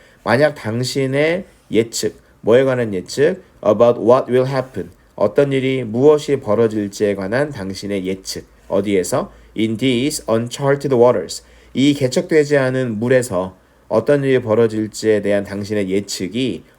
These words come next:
are wrong, 만약 잘못되었다면 that's okay, 괜찮습니다. 과학자들은 are allowed to make mistakes, be allowed to니까 허용되는 거죠. 과학자들은 실수를 하게끔 허용됩니다.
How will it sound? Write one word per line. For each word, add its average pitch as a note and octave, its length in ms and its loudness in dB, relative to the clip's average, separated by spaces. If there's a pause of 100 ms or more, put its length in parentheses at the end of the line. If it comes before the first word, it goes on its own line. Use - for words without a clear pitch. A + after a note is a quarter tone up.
are G2+ 140 0
wrong, G#2+ 400 2
만약 B2 320 0
잘못되었다면 A2 1080 -2 (180)
that's A2 260 -2
okay, A#2+ 460 -2
괜찮습니다. A2+ 640 -8 (600)
과학자들은 D3+ 840 2 (260)
are B2 140 6
allowed A#2 500 2
to D3 140 2
make C3+ 360 2
mistakes, B2+ 760 -4 (260)
be C#3+ 120 0
allowed D3 580 4
to니까 A#2+ 360 -2
허용되는 C3 600 0
거죠. G2 420 -4
과학자들은 A#2 720 0
실수를 F3 880 0
하게끔 A2 440 -2
허용됩니다. G#2 800 -4